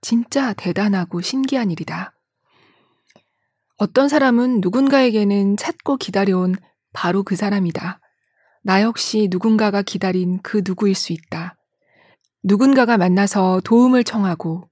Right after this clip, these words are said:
의견을 듣고 싶은 바로 그 사람이 바로 나일 수도 있다. 지금 이 글을 읽는 당신은 내가 찾아 헤매던 바로 그 사람일 수도 있다. 이렇게 우리는 서로의 살아온 삶을 납득한다.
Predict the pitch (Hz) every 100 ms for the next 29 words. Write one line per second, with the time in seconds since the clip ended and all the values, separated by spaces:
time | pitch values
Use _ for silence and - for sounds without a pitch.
0 | - 208 214 269 262 214 - 208 - -
1 | 190 190 196 _ - 196 226 190 202 180
2 | 175 196 233 - _ _ _ _ - -
3 | 180 170 165 190 - - 160 - - 175
4 | - _ _ _ _ _ _ _ _ _
5 | - 233 240 240 233 226 214 214 269 247
6 | 202 208 208 196 180 - 190 190 196 -
7 | _ 190 208 196 247 254 247 247 214 180
8 | 180 185 - _ - - 226 208 180 202
9 | 240 233 202 190 - 170 - 165 165 -
10 | _ _ _ - _ _ _ _ - 214
11 | 247 254 202 190 202 233 233 - 320 311
12 | 294 277 - 330 311 294 262 226 202 196
13 | 170 - 214 - 165 170 175